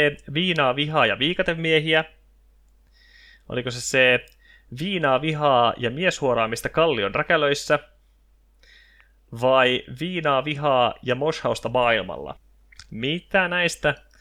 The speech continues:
Yle on tonkinut Laihon taannoisesta elämäkerrasta? Videopelejä, viikatemiehiä, mieshuoraamista vai moshausta? Ja otetaan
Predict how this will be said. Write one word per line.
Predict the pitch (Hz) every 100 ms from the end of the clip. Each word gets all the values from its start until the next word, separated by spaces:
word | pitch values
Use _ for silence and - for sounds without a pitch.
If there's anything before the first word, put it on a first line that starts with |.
| - - _ -
Yle | 139 143 131
on | 127
tonkinut | - 143 131 - 117 113 - - _ _
Laihon | 120 120 117 113 110 110 _ _
taannoisesta | 123 110 104 117 - -
elämäkerrasta? | 120 101 - 117 104 113 - - _
Videopelejä, | 151 170 165 151 143 131
viikatemiehiä, | 131 135 123 120 117 120 117
mieshuoraamista | 117 120 - 117 110 107 -
vai | 113 104
moshausta? | 113 - 98 - - - - - - - - - - - - - - - _ _ _ _ -
Ja | - -
otetaan | 113 - - 110 107 98